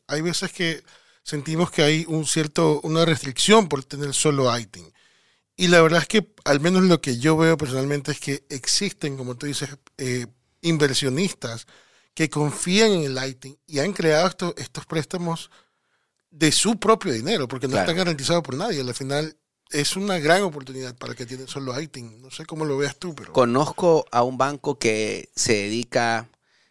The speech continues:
Speaker 2: el ochenta por ciento de su negocio es, son para personas que ti-, no tienen seguro social,
Speaker 1: Ujú.
Speaker 2: y ellos dicen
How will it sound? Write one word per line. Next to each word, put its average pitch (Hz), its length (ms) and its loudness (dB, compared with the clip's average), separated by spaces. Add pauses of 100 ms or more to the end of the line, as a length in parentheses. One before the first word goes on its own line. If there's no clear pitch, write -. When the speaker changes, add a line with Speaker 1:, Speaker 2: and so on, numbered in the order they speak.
(140)
Speaker 2:
el 107 160 0
ochenta 131 380 -4
por 117 140 -4
ciento 123 260 -2
de 113 60 -2
su 107 120 -8
negocio 107 460 -10
es, 101 160 -10
son 101 200 -12
para 104 200 -4
personas 98 380 -4
que 98 120 -4
ti-, - 220 -8
no 110 120 -2
tienen 104 220 -8
seguro 98 220 -10
social, 113 400 -4 (440)
Speaker 1:
Ujú. - 100 -20
Speaker 2:
y 156 160 0
ellos 139 260 4
dicen 139 440 -2